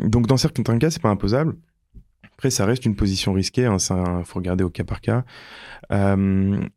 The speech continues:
et dans d'autres, ça va l'être. Et là, je pense l'exemple le plus récent, c'est Starknet. Euh,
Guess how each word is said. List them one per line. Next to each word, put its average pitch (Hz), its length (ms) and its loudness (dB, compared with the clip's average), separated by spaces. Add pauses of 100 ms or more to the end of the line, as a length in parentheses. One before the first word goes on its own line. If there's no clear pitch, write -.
(140)
et 123 140 2
dans 120 120 4
d'autres, 151 300 2
ça 120 100 2
va 107 120 4
l'être. 131 360 2
Et 101 80 2
là, 113 140 2
je - 100 -4
pense 113 280 -2
l'exemple 98 420 0
le 92 60 -6
plus - 100 -2
récent, 98 240 0
c'est 92 300 0
Starknet. 123 500 -2 (800)
Euh, - 160 0